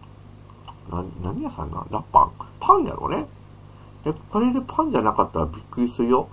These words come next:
え、パンだよね。メニュー。おいし-、ハンバーグかわいいじゃないか。うまそうだ。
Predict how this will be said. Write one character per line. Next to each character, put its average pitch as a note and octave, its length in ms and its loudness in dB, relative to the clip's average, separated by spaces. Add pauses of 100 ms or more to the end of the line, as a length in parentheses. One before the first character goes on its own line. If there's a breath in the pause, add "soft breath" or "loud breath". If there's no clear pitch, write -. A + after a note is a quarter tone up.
(380 loud breath)
え、 - 180 -4 (560)
パ D#3 160 0
ン C3 100 -2
だ - 80 -6
よ - 120 -8
ね。 D#2+ 100 -8 (3250)
メ F2 200 -2
ニ D#2+ 160 -2
ュ - 40 -8
ー。 - 60 -10 (2500)
お - 160 -2
い G#2+ 60 2
し-、 - 80 -12 (720 loud breath)
ハ - 160 4
ン F#4 80 2 (160)
バ G#4+ 80 8
ー - 480 6
グ - 80 -6
か G4 220 8
わ F#4+ 520 4
い F4 60 -4
い E4+ 60 -8
じ F#4+ 80 0
ゃ - 80 2
な - 180 2
い - 80 -4
か。 - 2000 8
う C#4 40 6
ま F3+ 260 10
そ - 220 2
う - 20 4
だ。 D#3 80 0